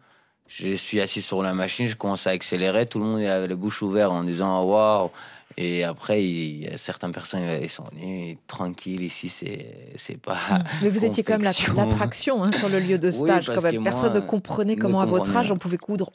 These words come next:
Speaker 2: aussi
Speaker 1: Aussi
Speaker 2: vite.
Speaker 1: vite, oui.
Speaker 2: Mais c'était la survie pour vous à l'époque.
Speaker 1: Quand on regarde les petits enfants qui travaillent à l'âge de dix ans en Afghanistan et qu'on a vu, euh, quand les talibans qui sont arrivés, le, il y a un enfant, j'ai eu des, en image, il y a un, il y avait un enfant de dix ans,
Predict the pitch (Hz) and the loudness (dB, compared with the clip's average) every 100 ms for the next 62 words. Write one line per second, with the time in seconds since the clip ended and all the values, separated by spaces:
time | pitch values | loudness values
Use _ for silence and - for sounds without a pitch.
0 | - 202 175 - 196 185 285 185 170 165 | -2 0 0 0 2 4 4 4 0 -2
1 | 160 139 - 175 - 170 180 147 - 160 | -4 -8 -4 -2 0 0 2 0 0 0
2 | 156 208 285 - 165 156 160 156 147 - | 0 0 -2 -2 -2 0 0 0 0 -4
3 | - - _ _ - 107 101 98 101 98 | -8 -10 _ _ -8 -4 0 0 0 0
4 | 95 90 _ - - 92 98 92 101 101 | -2 -4 _ -14 -8 -4 -4 -2 -4 -4
5 | - - - 92 90 101 90 92 87 92 | -8 -14 -6 -2 0 0 0 -2 -2 -6
6 | 87 92 98 95 92 90 85 92 - 101 | -4 -4 -4 -4 -4 -4 -4 -6 -4 -6
7 | 101 - - - - 92 - 95 98 92 | -6 -10 -20 -18 -10 -10 -4 -2 -2 -2
8 | 98 104 98 92 90 90 87 85 80 - | 0 2 2 0 0 -2 -2 -6 -10 -6
9 | 92 92 - 92 92 95 - 90 90 92 | -4 -2 -2 -2 -2 -6 -4 -4 -2 0
10 | 92 98 90 85 80 80 80 87 90 90 | 0 0 0 -4 -6 -8 -6 -6 -6 -6
11 | - 98 92 87 80 82 - 90 87 98 | -4 -4 -4 -6 -6 -10 -8 -8 -6 -4
12 | 107 101 90 87 85 85 87 90 90 95 | -6 -8 -10 -10 -10 -10 -8 -8 -8 -6
13 | 92 90 95 101 113 | -6 -4 -2 -2 -4